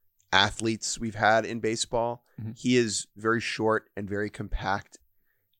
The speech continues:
Speaker 1: I guess the way I would describe him physically is dense. <laughs>
Speaker 2: Mm.
Speaker 1: Like, he is so freaking ripped.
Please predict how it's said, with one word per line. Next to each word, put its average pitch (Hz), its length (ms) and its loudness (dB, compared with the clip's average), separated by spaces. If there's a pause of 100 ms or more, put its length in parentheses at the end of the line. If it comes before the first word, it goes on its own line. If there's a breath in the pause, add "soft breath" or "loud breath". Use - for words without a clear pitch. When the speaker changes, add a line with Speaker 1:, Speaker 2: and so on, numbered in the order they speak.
Speaker 1:
I 131 80 0
guess 151 240 4
the 190 120 0
way 120 320 2
I 117 120 8
would 131 160 0
describe 104 440 0
him 107 180 -4
physically 101 380 -6
is 95 120 -8 (140)
dense. - 640 -2
<laughs> - 60 -20 (320 soft breath)
Speaker 2:
Mm. 143 360 2 (200)
Speaker 1:
Like, 113 200 -2
he 131 260 2
is 127 320 -2 (760)
so 131 640 6
freaking 127 600 -6
ripped. - 480 -6